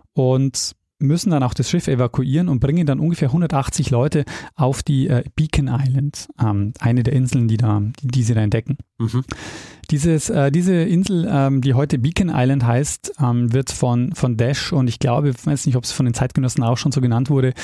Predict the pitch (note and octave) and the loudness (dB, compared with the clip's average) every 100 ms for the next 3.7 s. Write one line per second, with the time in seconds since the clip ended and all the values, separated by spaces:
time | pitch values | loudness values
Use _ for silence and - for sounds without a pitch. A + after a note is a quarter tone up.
0 | - - - - C#3 A#2+ A#2+ A#2+ A#2+ A#2+ | -12 -14 -18 -4 0 2 2 2 2 2
1 | B2 C3+ - A#2+ A2+ A#2 A2+ C3 B2 - | 0 -2 0 0 0 0 2 2 2 2
2 | D3+ C#3 A#2 A#2+ G2+ B2 - - - _ | 0 0 -2 0 0 -2 -6 -14 -20 _
3 | - - - - G2 G#2 | -20 -20 -16 -10 -8 -8